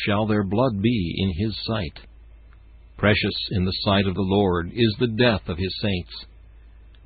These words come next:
We know that all things work together for good to them that love God, to them that are the called according to his purpose. Let the fact that, while he is the Savior of all men, he is specially the Savior of them that believe,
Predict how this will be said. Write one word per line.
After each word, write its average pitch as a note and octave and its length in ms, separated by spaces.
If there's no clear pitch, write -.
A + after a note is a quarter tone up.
We C3+ 140
know D3 300
that A#2+ 120
all C#3 340
things C3+ 420
work B2 260
together B2 440
for C3 180
good A#2 480
to - 100
them F2+ 280
that F2+ 120
love F#2+ 240
God, G#2 460
to - 100
them G#2+ 360
that G2 120
are G#2 60
the G2 100
called A2+ 460
according A2 400
to G2+ 80
his G#2 260
purpose. - 480
Let F3 200
the E3+ 140
fact A#2 400
that, G#2+ 120
while F#2 340
he F#2 120
is G2 200
the F#2 120
Savior F#2+ 520
of E2+ 140
all F#2+ 260
men, G2+ 400
he F2 200
is F2 160
specially G#2 500
the - 100
Savior F#2+ 460
of E2+ 80
them F#2+ 160
that F2+ 160
believe, F#2+ 480